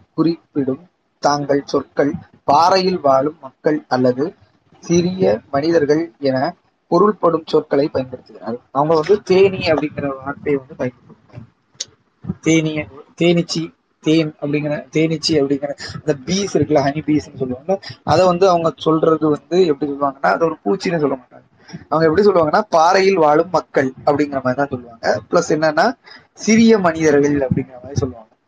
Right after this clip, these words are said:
தேனீச்சியை. சரியா? அப்படிதான் சொல்றாங்க. ஏன்னா பொருள்படும் சொற்களை பயன்படுத்துகிறார்கள்.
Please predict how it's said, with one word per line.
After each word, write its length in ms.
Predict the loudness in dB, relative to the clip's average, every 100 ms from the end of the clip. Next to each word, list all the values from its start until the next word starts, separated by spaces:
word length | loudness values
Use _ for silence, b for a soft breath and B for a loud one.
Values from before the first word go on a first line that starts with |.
| 0
தேனீச்சியை. 540 | 0 0 -6 -10 -12 _
சரியா? 300 | -8 -2 -2 -2 B B
அப்படிதான் 340 | 0 2 2 0
சொல்றாங்க. 300 | 0 -2 -2
ஏன்னா 200 | 0 0 0
பொருள்படும் 500 | 0 0 0 -2 -2
சொற்களை 460 | -4 -2 0 2
பயன்படுத்துகிறார்கள். 760 | 0 -2 -6 -14 -10 -10 -10